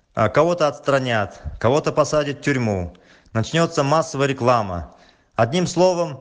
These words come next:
сейчас наступает критический момент для всей страны и в первую очередь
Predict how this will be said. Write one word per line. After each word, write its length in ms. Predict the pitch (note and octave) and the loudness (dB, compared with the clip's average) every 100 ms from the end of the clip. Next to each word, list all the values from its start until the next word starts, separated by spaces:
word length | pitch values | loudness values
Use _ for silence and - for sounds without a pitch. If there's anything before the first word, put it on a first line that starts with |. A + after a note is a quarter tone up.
| - | -8
сейчас 480 | - C3 E3 E3+ - | -4 0 0 0 -2
наступает 720 | B2 C3 A2+ D#3 D#3+ D3 - - - _ | -6 -4 2 2 2 -2 -12 -20 -20 _
критический 520 | B2 B2 F3 F3+ D3+ | -2 0 -2 -2 0
момент 500 | C3 B2 D3+ E3 - - - _ _ | 2 2 0 -2 -6 -18 -20 _ _
для 200 | G#2+ D3+ | 2 2
всей 260 | D3+ E3+ C#3 | 2 -2 -2
страны 640 | - A2+ A#2 D#3 D#3+ C#3 - _ _ _ _ - | -2 0 0 -2 -4 -6 -16 _ _ _ _ -4
и 100 | A#2+ | 0
в 80 | |
первую 280 | - F#3 D#3+ | 2 2 2
очередь 480 | D#3+ D#3 D3 C3+ | -2 -2 -2 -4